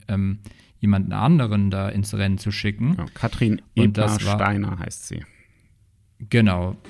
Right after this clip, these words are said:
Speaker 1: Ähm, und das ist quasi die zweite Stelle, von der man sagt, das ist jetzt, sind jetzt zwei enge Höcke-Vertraute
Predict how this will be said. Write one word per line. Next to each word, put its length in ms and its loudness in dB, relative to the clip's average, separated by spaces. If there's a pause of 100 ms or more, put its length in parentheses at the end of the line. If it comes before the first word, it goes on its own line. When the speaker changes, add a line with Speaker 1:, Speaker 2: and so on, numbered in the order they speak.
(260)
Speaker 1:
Ähm, 960 -2
und 140 -2
das 140 -2
ist 100 -6
quasi 220 0
die 100 0
zweite 300 -2
Stelle, 240 0
von 180 -2
der 140 0
man 160 -2
sagt, 260 -4
das 140 -4
ist 120 -6
jetzt, 280 -8
sind 160 -2
jetzt 220 -4
zwei 240 -2
enge 440 0
Höcke-Vertraute 840 -4